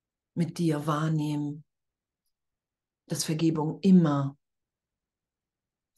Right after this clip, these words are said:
die Antwort ist auf jeden Schmerz, auf jeden Groll, auf jeden Zorn. Und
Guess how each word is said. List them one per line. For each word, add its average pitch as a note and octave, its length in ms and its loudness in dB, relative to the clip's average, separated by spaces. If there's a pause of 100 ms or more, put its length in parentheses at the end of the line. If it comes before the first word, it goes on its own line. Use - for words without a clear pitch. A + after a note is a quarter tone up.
(180)
die F3+ 100 -2
Antwort D3 460 -8
ist - 420 -14 (500)
auf - 160 -10
jeden D3+ 220 -6
Schmerz, C#3+ 680 -8 (340)
auf - 140 -8
jeden D#3 260 -4
Groll, D3+ 480 -6 (580)
auf E3+ 140 -4
jeden D3+ 240 -4
Zorn. C#3 640 -4 (1300)
Und E3+ 420 0